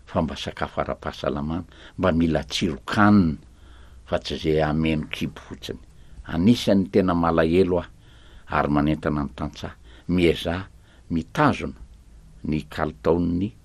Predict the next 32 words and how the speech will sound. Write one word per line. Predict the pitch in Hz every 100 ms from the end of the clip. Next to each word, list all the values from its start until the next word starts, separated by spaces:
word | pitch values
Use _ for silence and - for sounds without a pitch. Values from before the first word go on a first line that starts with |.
| - 82
masombolitsika. | 76 - 78 - 73 - - - - - -
Be | 95
dia | 85
be | 85 107
ny | 76
vary | 80 -
tsara | - 85 78
eto | - 71
an-toerana, | - 80 73 - - - - -
ary | 92 92 87
indrindra, | 90 87 139 143 127
indrindra | 120 107 131 120 - - - - 80
any | 78
an-tanako. | 76 - 92 80 - - - - - - - - - - - -
Aza | 85 82
dia | 76 78
tia | - 90
loatra | 85 78 87
an'ilay | 80 73
vary | - 71 65
fotsy | - - 190 - 101
re | 92
tompoko, | - 82 -
fa | 87
ny | 71
vary | 73 76 78
mena | 85 87 87 71
ny | 69
tena | 78 69 69
izy, | 69 69 - - - - - - -
raha | 78 71
hohanintsika, | 73 71 69 - 95 85 104